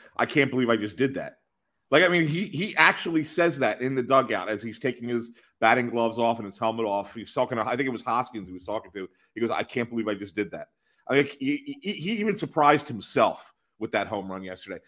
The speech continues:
You're not far off, though, with the LeBron thing. I mean, the only thing, the only difference is, is basketball is more of an international game than baseball is. And so, I mean, yeah, he has a bigger following, but I think that there's some international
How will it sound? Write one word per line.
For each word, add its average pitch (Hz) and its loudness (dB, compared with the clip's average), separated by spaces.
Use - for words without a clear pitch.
You're 247 -6
not 415 6
far 277 2
off, 285 2
though, 160 4
with 160 4
the 156 -4
LeBron 165 0
thing. 135 -4
I - -8
mean, 165 -4
the 180 -4
only 339 -4
thing, 302 -6
the 208 0
only 247 0
difference 214 -2
is, 139 -2
is 135 -2
basketball 143 0
is 127 -6
more 135 -2
of 123 0
an 120 -2
international 117 -4
game 110 -6
than 101 -8
baseball 117 -4
is. 160 -2
And 135 -4
so, 165 0
I - -4
mean, 143 -4
yeah, 147 6
he 131 0
has 135 2
a 131 -2
bigger 117 0
following, 139 0
but 190 0
I 302 2
think 381 -4
that 320 -6
there's 190 -4
some 160 -4
international 143 -2